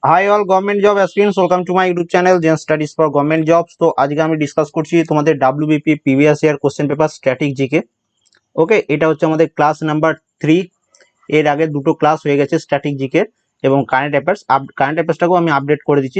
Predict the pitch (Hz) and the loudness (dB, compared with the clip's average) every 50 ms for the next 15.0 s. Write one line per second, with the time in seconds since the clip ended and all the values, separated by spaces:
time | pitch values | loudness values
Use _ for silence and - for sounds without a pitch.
0 | 196 175 160 156 143 147 143 143 143 156 - - 156 143 - - 156 170 180 - | 2 2 2 2 2 2 0 2 2 0 0 0 -2 -2 -2 -2 -4 -4 0 -2
1 | 165 160 156 151 156 156 156 143 _ 147 143 - - 151 139 143 139 131 165 156 | -2 0 0 -2 0 -2 -2 -6 _ -6 -6 -4 -4 -4 -2 -2 -2 0 0 0
2 | 135 131 127 147 143 156 147 139 139 143 - - 156 143 123 113 - 120 147 202 | 2 0 -2 0 -2 -4 -2 -2 -6 -6 -2 0 0 2 2 0 -2 -2 -6 -4
3 | 220 180 165 151 135 131 147 180 _ - 127 120 _ - 104 95 98 92 _ _ | -4 -4 -4 -4 -4 -4 -4 -4 _ -2 -4 -2 _ -8 -6 -6 -8 -10 _ _
4 | _ _ - _ _ _ - 175 202 202 - 175 185 196 208 196 202 208 226 214 | _ _ -20 _ _ _ 0 0 0 0 0 -2 -2 -2 -2 -4 -2 -2 -2 -4
5 | _ 202 196 208 214 190 185 175 - - - 196 208 202 190 190 202 202 180 180 | _ 0 0 2 2 2 -2 -4 -6 -4 0 0 0 0 0 -2 -4 -2 -2 -4
6 | 180 175 185 180 - 185 175 175 185 175 165 202 190 170 156 160 165 165 156 170 | -2 -2 -4 -2 -2 0 2 2 2 2 2 -2 -2 0 2 2 2 2 2 0
7 | 165 165 180 175 170 175 175 165 - 165 151 151 165 156 - - 170 165 156 165 | 0 0 -2 -4 -2 -2 -2 0 -2 -2 -2 -2 -8 -10 -2 0 0 4 4 4
8 | 165 147 170 165 151 147 139 143 147 143 - 165 156 156 156 - - 147 143 139 | 4 4 2 2 2 2 0 2 0 0 -2 -4 -4 -4 -6 -4 -4 -4 -4 -2
9 | _ 156 143 - - 151 147 143 147 147 139 - 165 156 - 143 143 139 135 156 | _ -4 -4 -2 -4 -2 0 2 2 2 2 2 0 0 0 -2 -2 0 0 0
10 | 170 170 170 _ _ _ _ _ _ _ - 151 156 160 160 156 180 190 196 196 | -2 -2 _ _ _ _ _ _ _ _ -4 0 0 2 4 4 2 2 2 -2
11 | 185 - - 175 170 170 170 - - - 170 170 185 180 - - 185 180 190 185 | -4 -4 -2 0 0 0 -2 -6 -10 -6 -2 0 0 0 2 0 0 0 0 -4
12 | _ _ 135 139 143 156 165 165 160 160 147 - 160 - - 165 160 156 160 160 | _ _ -2 0 2 0 0 0 -4 -4 -4 -8 -12 -4 -2 0 2 4 2 2
13 | 143 160 180 175 - - 151 151 147 151 156 147 - - 151 147 139 156 165 160 | 2 0 0 0 0 0 -2 0 2 0 0 -2 0 0 0 0 2 2 2 2
14 | 147 - - - 156 160 170 175 170 _ _ _ - 156 147 143 156 160 156 | 0 -6 -4 0 2 4 4 2 0 _ _ _ -2 -2 0 2 2 2 2